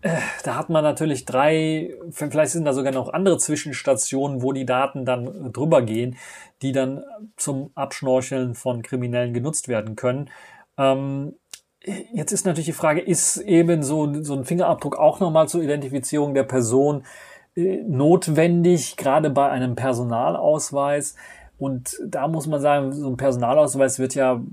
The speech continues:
wenn mir, wenn wir hier rumreisen, sowieso nur in Europa verwendet. Wenn also Leute erkannt werden sollten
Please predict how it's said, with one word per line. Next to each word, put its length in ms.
wenn 580
mir, 460
wenn 180
wir 80
hier 360
rumreisen, 1000
sowieso 460
nur 240
in 80
Europa 600
verwendet. 600
Wenn 140
also 180
Leute 320
erkannt 520
werden 680
sollten 840